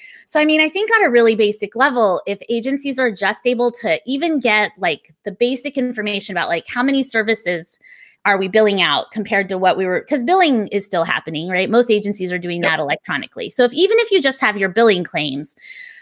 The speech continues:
Speaker 1: but just one level below, just one level past looking at just the number of claims, like, how many unique clients were you serving? How many new unique clients had a service in those months? And d-, how did that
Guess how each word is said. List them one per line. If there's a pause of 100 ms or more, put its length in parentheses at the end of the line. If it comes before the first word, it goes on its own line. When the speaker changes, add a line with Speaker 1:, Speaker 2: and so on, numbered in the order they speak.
Speaker 1:
but
just
one
level
below, (200)
just
one
level
past
looking
at
just
the
number
of
claims,
like,
how
many
unique
clients
were
you
serving? (300)
How
many
new
unique
clients
had
a
service
in
those
months?
And
d-,
how
did
that